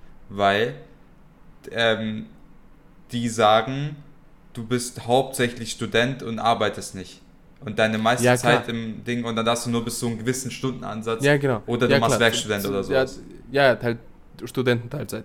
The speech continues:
Speaker 2: Das ist ja
Speaker 1: Ja,
Speaker 2: fein.
Speaker 1: ja.
Speaker 2: So, aber wenn du in vierhundertfünfzig, wenn du mehr als vierhundertfünfzig Euro machst, musst du nicht Steuern zahlen. Ja, stimmt ja nicht.
Speaker 1: Ja.
Speaker 2: Ich hab ja neunhundert Euro im Monat gemacht und hab keine Steuern gezahlt.
Speaker 1: Ja.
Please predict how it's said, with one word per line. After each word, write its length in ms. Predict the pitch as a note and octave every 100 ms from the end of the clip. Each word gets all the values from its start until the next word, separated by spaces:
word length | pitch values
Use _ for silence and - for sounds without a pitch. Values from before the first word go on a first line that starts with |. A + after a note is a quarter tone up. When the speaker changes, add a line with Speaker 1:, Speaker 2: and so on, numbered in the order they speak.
| -
Speaker 2:
Das 140 | A2+
ist 80 | G#2
ja 80 | G2+
Speaker 1:
Ja, 100 | F#2+
Speaker 2:
fein. 200 | G#2+ G2 - -
Speaker 1:
ja. 140 | G2+ G2
Speaker 2:
So, 160 | A#2 - - -
aber 280 | B2 A#2+
wenn 100 | B2
du 120 | B2+ B2+
in 120 | A#2+
vierhundertfünfzig, 640 | D3 D3 C3+ D3+ C#3 -
wenn 100 | B2
du 60 | B2
mehr 160 | C#3+
als 160 | D#3 -
vierhundertfünfzig 580 | C#3 B2+ A#2 A#2+ - A#2+
Euro 120 | A#2+
machst, 240 | B2 A#2+
musst 160 | A#2 -
du 40 |
nicht 120 | G2+
Steuern 260 | - D#3+ G#2
zahlen. 220 | - - - - - - - - - -
Ja, 60 | -
stimmt 260 | - D3
ja 80 | -
nicht. 200 | - - - - - - - - - -
Speaker 1:
Ja. 140 | G2
Speaker 2:
Ich 60 | F#2+
hab 120 | G2
ja 80 | A#2
neunhundert 580 | B2 C#3+ C3+ A#2+ G#2 -
Euro 260 | A#2+ A2+
im 60 | G#2
Monat 260 | G#2 G#2 -
gemacht 240 | G2+ G2+
und 80 | G#2
hab 100 | G#2+
keine 240 | C3+ C3+
Steuern 340 | C3 - A2 G2+
gezahlt. 300 | - F#2+ - -
Speaker 1:
Ja. 300 | G2+ G2